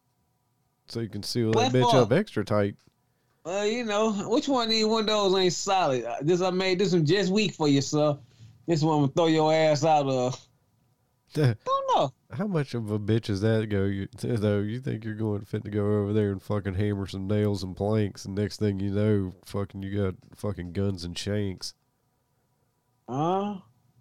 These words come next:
Speaker 2: I wanna know how, what type of paperwork they had you sign up. You must didn't read none of that.
Speaker 1: I don't know. Motherfucker might have got shanghaied. He was probably like, "Yeah, we got, we, we've got plenty of work, comrade. Come on."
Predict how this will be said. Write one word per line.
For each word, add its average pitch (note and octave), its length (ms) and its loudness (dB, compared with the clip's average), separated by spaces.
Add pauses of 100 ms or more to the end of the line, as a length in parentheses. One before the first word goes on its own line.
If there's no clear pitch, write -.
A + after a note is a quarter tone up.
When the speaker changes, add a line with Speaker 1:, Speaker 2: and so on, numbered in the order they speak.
(120)
Speaker 2:
I G3 80 0
wanna G#3+ 320 0
know F3+ 100 0
how, F3 180 2
what F3 160 0
type D#3 200 2
of A#2 60 -12
paperwork E3+ 380 -2
they C#3+ 180 0
had C3 120 -2
you B2+ 80 -4
sign C3 480 -4
up. B2 200 -4 (500)
You E3+ 200 2
must F#3 220 2
didn't D#3 200 4
read E3 260 4
none F3+ 240 0
of D3 80 0
that. E3 300 -2 (220)
Speaker 1:
I E2 80 -10
don't E2 220 -4
know. F#2+ 180 -2
Motherfucker G2 440 -2
might G#2+ 180 2
have E2+ 100 2
got F2+ 180 -2
shanghaied. F#2+ 640 -2
He G2+ 100 -4
was F#2+ 120 -8
probably G#2 320 -2
like, G2 260 -4
"Yeah, G2 200 -2
we G2 160 -6
got, G2+ 180 -6 (180)
we, G2+ 160 -6 (280)
we've G2 260 -8
got G#2 180 0
plenty G2+ 240 -4
of F#2+ 100 -4
work, G2 260 -4
comrade. G2 600 -2
Come G#2 220 -2
on." G#2 320 -2